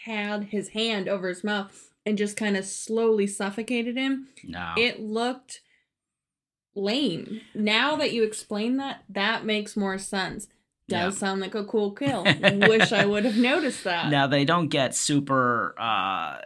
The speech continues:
Speaker 2: like, gory with the kills in this. They're
Speaker 1: No.
Speaker 2: not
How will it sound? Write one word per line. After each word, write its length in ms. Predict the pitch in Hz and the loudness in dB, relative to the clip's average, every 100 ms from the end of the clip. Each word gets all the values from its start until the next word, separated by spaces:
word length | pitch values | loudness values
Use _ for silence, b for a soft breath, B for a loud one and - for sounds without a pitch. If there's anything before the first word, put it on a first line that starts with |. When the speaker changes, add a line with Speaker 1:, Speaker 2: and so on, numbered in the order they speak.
| 50 - 78 | -14 -14 -10
Speaker 2:
like, 280 | 90 98 - | -6 -4 -4
gory 480 | - 117 113 107 104 | -4 -4 -2 -4 -4
with 220 | 101 95 | -6 -8
the 60 | 101 | -10
kills 380 | - 110 104 98 | -6 -6 -4 -6
in 120 | 104 | -4
this. 200 | 107 - | -2 -2
They're 100 | 107 | -2
Speaker 1:
No. 80 | 107 | 0
Speaker 2:
not 260 | 107 107 | 2 0